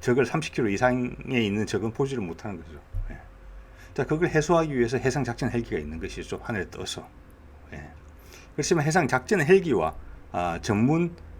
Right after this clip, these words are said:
어, 정찰기는 차원이 다릅니다. 예. 자, 비행기는 헬기보다 훨씬 멀리 갈 수 있죠. 그리고 훨씬 높이 날을 수 있습니다. 볼 수 있는 영역이 훨씬 넓죠. 예.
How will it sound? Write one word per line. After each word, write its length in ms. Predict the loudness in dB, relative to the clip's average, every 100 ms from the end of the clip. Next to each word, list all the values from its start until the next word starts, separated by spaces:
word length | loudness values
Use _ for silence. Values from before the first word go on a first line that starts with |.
| -8
어, 280 | -6 -4 -2
정찰기는 520 | 0 2 2 2 -2
차원이 300 | -4 -4 -4
다릅니다. 460 | -6 -10 -12 -14 -16 -18 -18 -18 -18 -16
예. 120 | -14 -16 -18 -20 -20 -20 -18 -16
자, 240 | -16 -16 -6 2
비행기는 480 | 4 6 2 0 -4 -4
헬기보다 360 | 0 0 -2 0
훨씬 260 | 0 4 6
멀리 220 | 6 6
갈 120 | 2
수 140 | 0
있죠. 240 | -10 -12 -18 -20 -4
그리고 180 | -4 4
훨씬 280 | 4 4 0
높이 220 | 0 0
날을 200 | -2 -4
수 100 | -8
있습니다. 400 | -14 -16 -18 -20 -20 -12 -12 -8 -4
볼 100 | -2
수 120 | 2
있는 200 | 2 2
영역이 240 | 2 -2 -4 -10
훨씬 240 | -2 0
넓죠. 340 | 0 0 -6 -12 -16 -20 -20 -16
예. 120 | -14